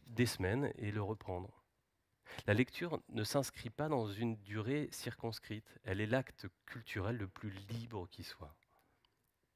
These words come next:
Le rapport qu'on noue avec le livre est de nature très intime, souvent inscrit avec précision dans le temps et l'espace,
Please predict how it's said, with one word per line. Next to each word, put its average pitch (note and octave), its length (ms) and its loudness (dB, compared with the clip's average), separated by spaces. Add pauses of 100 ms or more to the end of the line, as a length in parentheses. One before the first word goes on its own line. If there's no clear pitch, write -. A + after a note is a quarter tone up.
(480)
Le G2 100 0
rapport B2 580 2
qu'on G2 220 -2
noue B2 320 0
avec G2 300 -2
le F#2 100 -2
livre G#2 320 -4
est F2+ 60 -4
de F#2+ 100 -4
nature G2+ 600 -4 (440)
très A2+ 240 0
intime, F2 440 -4 (280)
souvent B2 360 2
inscrit B2 500 0
avec G2 220 0
précision A#2 580 -2 (460)
dans G2+ 180 0
le F#2+ 100 0
temps G#2+ 420 0 (220)
et G2+ 100 -4
l'espace, F2+ 640 -4